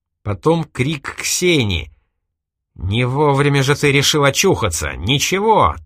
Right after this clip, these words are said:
тогда план "Б"!" Тогда и был второй выстрел. Алиса ожидала, что он будет направлен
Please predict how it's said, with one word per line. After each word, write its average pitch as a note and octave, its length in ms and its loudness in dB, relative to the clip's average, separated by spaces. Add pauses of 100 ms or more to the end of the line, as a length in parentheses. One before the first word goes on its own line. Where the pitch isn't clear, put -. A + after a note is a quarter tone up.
тогда A2+ 400 0
план D3 540 2
"Б"!" G#2+ 440 2 (1500)
Тогда G#2+ 500 -2 (140)
и C3+ 120 -2
был A2+ 400 0
второй B2 600 0
выстрел. F#2 640 -2 (1120)
Алиса A2+ 440 -2
ожидала, A2 420 0
что - 180 -4
он G#2 160 0
будет G#2+ 280 -4
направлен G2+ 540 2